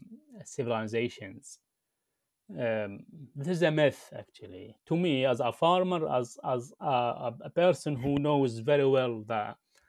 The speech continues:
the land and the, the water of, of South Mesopotamia, I don't believe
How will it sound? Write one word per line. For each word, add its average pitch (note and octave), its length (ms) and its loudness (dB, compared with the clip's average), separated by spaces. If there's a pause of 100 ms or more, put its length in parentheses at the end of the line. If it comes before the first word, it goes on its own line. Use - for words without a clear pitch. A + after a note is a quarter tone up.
the B2+ 160 2
land B2 760 2 (180)
and G#2 300 -12
the, A2+ 420 -8 (260)
the A2+ 120 -8
water A2+ 300 -4
of, G#2 100 -8 (140)
of G#2 140 -14 (380)
South A2 260 -6
Mesopotamia, A2+ 640 -6
I A2 80 -6
don't D#3+ 380 2
believe D3+ 500 0